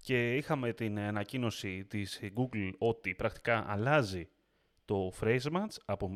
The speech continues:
μία άποψη, γίνεται, δεν είναι ακριβώς και phrase όπως το λέγαμε πριν, και οδεύουμε σιγά σιγά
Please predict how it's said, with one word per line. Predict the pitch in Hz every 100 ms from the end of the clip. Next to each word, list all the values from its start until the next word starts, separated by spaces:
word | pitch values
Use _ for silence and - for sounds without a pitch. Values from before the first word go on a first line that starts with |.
| 98
μία | - 104 98
άποψη, | 110 - 208 220
γίνεται, | 113 110 107 -
δεν | 123 131
είναι | 120
ακριβώς | - 98 95
και | 117 -
phrase | 101 92 -
όπως | - - -
το | 104
λέγαμε | 95 90 90 _ _
πριν, | 147 214 254 - _ _ _ _ _ _
και | - 180 160
οδεύουμε | 131 110 156 180 190 196 208 214 _ _ _ _
σιγά | - 113 131
σιγά | 147 117 110 151 190